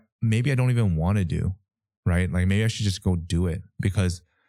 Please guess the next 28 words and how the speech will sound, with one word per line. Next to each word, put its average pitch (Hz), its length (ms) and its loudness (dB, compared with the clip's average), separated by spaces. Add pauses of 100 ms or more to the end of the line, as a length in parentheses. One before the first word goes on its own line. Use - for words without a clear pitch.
(220)
I 95 60 0
have 101 200 0
this 104 120 0
preconceived 101 540 -2
notion 87 280 0
I 82 40 0
won't 82 220 -2
like 82 260 -4
it. - 140 -8 (640)
But 104 120 0
then 104 140 0
I 95 200 -2
should 101 200 -2
probably 104 340 0
find 95 380 0
value 98 300 0
in 90 60 0
the 85 80 0
fact 90 260 -4
that 90 120 -2
it's 85 100 -6
a 87 40 0
new 87 220 0
experience, 85 600 -4
because 95 220 -2
the 95 60 0
new 104 180 2
experience, 98 640 -2